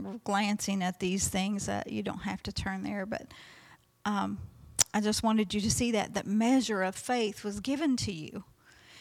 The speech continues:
And if you read one of the scriptures that we, we tend to quote a lot, and God gave me a different view of it this week. He said, "For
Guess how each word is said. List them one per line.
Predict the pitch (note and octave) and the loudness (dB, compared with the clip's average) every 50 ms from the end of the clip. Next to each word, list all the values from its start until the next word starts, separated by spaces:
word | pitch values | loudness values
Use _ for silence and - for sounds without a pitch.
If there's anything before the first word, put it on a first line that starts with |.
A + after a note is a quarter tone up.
| - - | -10 0
And | - A#3+ B3 | 4 6 6
if | B3+ - - | 6 6 4
you | C#4 C#4 | 0 2
read | A#3+ C4+ E4+ G4 G4+ F#4+ F4 C4 A3+ - - | 2 4 6 6 6 6 6 4 0 0 2
one | A#3 C4 C4+ C4+ | 4 4 6 6
of | C#4 A#3 | 6 4
the | B3 | 2
scriptures | - - - C#4 - - - - A#3+ G#3+ G3+ | 0 2 0 0 0 0 0 0 0 2 2
that | A3+ A3+ A3 G#3 | 2 2 2 2
we, | G#3 A#3 A3+ G#3 - - - - - - - - - _ - | 2 0 0 0 -4 -8 -20 -20 -20 -20 -20 -20 -20 _ -6
we | - A3+ B3+ B3 G#3 | 0 2 2 2 4
tend | - - C#4 C4 B3 B3 | 4 4 6 6 6 6
to | G#3 A3+ G3+ F#3+ | 4 2 0 0
quote | - - - - C4+ B3 C4+ C4 G3 - - - | 0 4 4 6 8 8 8 8 6 0 -4 -6
a | - | -4
lot, | G3 G3+ G#3 A3 C#4 C#4 A#3+ G#3+ G3 - - - - - - | 0 4 6 8 10 10 10 8 8 4 2 -2 -4 -4 -4
and | - G#3 G#3+ A3 G#3 - - - G3 | -4 -4 -2 -4 -4 -6 -8 -6 -2
God | G#3 A3 A#3 A#3+ G#3+ | 0 0 0 0 0
gave | G3 A3+ A#3 A#3+ | 0 2 4 6
me | A#3+ A#3 G#3+ G#3+ G3+ G3+ - - - - - - - - - - | 6 6 4 2 0 -4 -6 -10 -14 -14 -18 -16 -10 -8 -4 0
a | A3 A#3 | 0 2
different | G3 D4+ - - A3 - G#3+ G3+ | 2 2 0 0 -2 -2 0 2
view | A#3 B3 C4 C#4 C#4+ C4+ | 4 4 4 4 4 4
of | A#3 G3 | 2 2
it | G3 F3+ | 0 -2
this | - G3 G3+ - - | -2 -2 -2 -2 0
week. | G3+ G#3+ A3 G#3+ - | 2 0 0 2 0
He | - B3 | 0 0
said, | A#3 - - A#3+ A3 G#3+ - - - - - - - - - - | 0 0 0 0 0 -2 -2 -10 -16 -16 -16 -18 -18 -18 -14 -10
"For | - - C4 C4 C4 C4 B3+ | -4 4 6 8 8 8 8